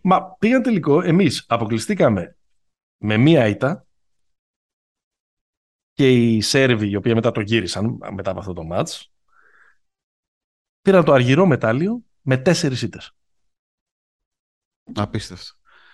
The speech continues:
Speaker 1: Δεν είναι αυτό αδικία;
Speaker 2: <laughs> Δεν το κάναμε, το κα-, άμα το κάναμε πρωτάθλημα, θα το παίρναμε.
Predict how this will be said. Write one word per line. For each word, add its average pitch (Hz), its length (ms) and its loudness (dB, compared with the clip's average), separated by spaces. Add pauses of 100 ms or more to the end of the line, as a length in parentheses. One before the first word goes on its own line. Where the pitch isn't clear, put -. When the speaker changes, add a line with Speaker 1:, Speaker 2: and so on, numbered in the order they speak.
(260)
Speaker 1:
Δεν 131 160 0
είναι 151 100 6
αυτό 175 180 4
αδικία; 156 760 4 (1200)
Speaker 2:
<laughs> - 1080 -4
Δεν 226 120 0
το 185 60 2
κάναμε, 131 280 2
το 123 80 0
κα-, 113 120 -2
άμα 143 200 4
το 147 80 2
κάναμε 156 320 2
πρωτάθλημα, 165 600 -2
θα 190 80 -2
το 196 100 -6
παίρναμε. 110 480 -2